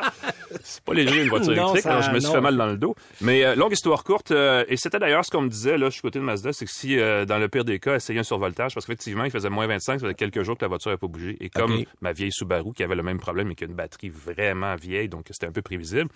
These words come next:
Speaker 1: juste transférer mon, euh, mon petit module de surcharge, de survoltage d'une voiture à l'autre, et pouf, la voiture est partie et le problème s'est réglé.
Speaker 2: OK.
Speaker 1: Euh, il y a des choses intéressantes par rapport à ça, parce que, euh, j-,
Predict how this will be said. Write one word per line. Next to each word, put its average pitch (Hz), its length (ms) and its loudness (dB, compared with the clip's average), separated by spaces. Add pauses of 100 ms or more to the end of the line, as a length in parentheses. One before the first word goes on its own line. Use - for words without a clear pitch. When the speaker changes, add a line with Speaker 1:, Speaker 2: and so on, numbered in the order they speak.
(520)
Speaker 1:
juste 87 260 -10
transférer 90 400 -4
mon, 87 260 -2
euh, 85 80 -8
mon 85 140 -8
petit - 220 -10
module 107 360 0
de 107 100 0
surcharge, 90 500 -6
de 92 240 -4
survoltage 117 720 0
d'une 98 300 -2
voiture 92 320 -4
à 87 40 -4
l'autre, 160 160 -4
et - 40 -8
pouf, - 280 0
la 117 80 2
voiture 104 260 -2
est 101 40 -6
partie - 400 -10
et 120 100 -4
le 95 120 -4
problème 92 280 -8
s'est - 180 -10
réglé. 78 340 -14 (100)
Speaker 2:
OK. 180 180 -2 (380)
Speaker 1:
Euh, 92 640 -2 (580)
il 123 60 -6
y - 20 0
a 123 40 2
des 127 60 0
choses 226 140 0
intéressantes 165 480 0
par 156 120 2
rapport 135 260 4
à 120 100 4
ça, - 200 0
parce 143 160 -4
que, 143 60 2
euh, 139 100 2 (320)
j-, 104 200 -14